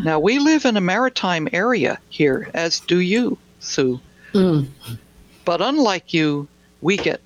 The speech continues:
Speaker 1: loads and loads and loads of fog.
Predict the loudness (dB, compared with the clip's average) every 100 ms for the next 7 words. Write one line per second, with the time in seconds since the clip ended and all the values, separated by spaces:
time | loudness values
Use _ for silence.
0 | -4 0 0 0 -4 -6 -8 -6 -4 -4
1 | -4 -8 -4 -4 -2 -2 0 0 -4 -6
2 | -8 -10 _ _ _ -8 -6 -6 -8 -4
3 | -2 -2 -8 -12